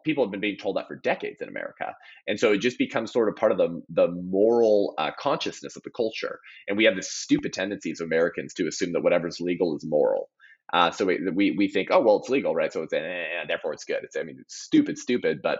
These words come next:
we still have a tendency to do that. So in participating in the public square, not only are you promoting righteousness and helping love neighbor, but you're, you're also actually impacting culture as well, right? Conservatives, um, have long said that, uh,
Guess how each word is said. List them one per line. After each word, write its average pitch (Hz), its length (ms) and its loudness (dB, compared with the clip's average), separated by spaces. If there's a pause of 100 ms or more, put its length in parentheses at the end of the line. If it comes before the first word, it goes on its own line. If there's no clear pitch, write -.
we 85 120 -4
still 92 180 2
have - 60 -2
a - 40 -4
tendency 76 360 -8
to 69 80 -8
do 92 160 0
that. 64 160 2
So 120 180 4 (300)
in 131 140 4
participating 180 540 2
in 92 60 -6
the - 40 -10
public 98 260 0
square, 143 240 2
not 143 160 2
only 208 200 -2
are 101 40 0
you 95 160 0
promoting 85 360 -4
righteousness 85 800 -4 (320)
and 95 220 4
helping 87 400 -4
love 90 240 0
neighbor, 92 400 0 (260)
but 123 120 4
you're, 113 220 2 (100)
you're 123 180 4
also 113 480 4
actually 87 420 -8
impacting 82 400 -10
culture - 300 -8
as - 100 -16
well, - 280 -2 (360)
right? 104 220 4
Conservatives, 101 720 0
um, 80 360 0 (600)
have 95 160 -2
long 92 260 2
said 85 300 0
that, 87 240 0
uh, 71 200 0